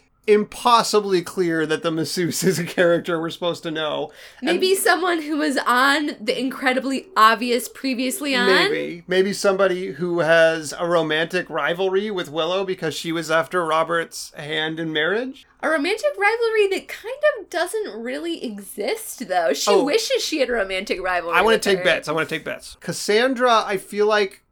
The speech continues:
Speaker 1: could show up again, but it could, I would not put it past this show to be like, "Well, we needed somebody to do this silly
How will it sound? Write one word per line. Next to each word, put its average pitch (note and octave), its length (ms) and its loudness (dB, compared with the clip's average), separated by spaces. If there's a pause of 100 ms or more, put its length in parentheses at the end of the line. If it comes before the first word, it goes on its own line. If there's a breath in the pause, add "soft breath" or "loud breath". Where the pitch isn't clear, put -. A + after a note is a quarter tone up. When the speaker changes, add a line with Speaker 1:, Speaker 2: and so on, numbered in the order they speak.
Speaker 1:
could C#4+ 440 -6
show A#3+ 240 -2
up A3 120 -2
again, G#3 400 0
but F3 120 -2
it - 240 -12
could, G#3+ 380 0
I F#3+ 80 2
would G3+ 160 0
not G#3+ 220 0
put A3+ 100 -2
it - 80 -6
past F#3 260 -2
this F#3 120 -2
show F#3 200 -2
to E3 60 -6
be D#3+ 140 -4
like, D#3 200 0 (280 soft breath)
"Well, A3 160 2
we A3+ 100 2
needed B3+ 260 0
somebody A3 440 -2
to G3 120 2
do F3+ 200 -4
this F#3+ 200 4
silly F3 760 -4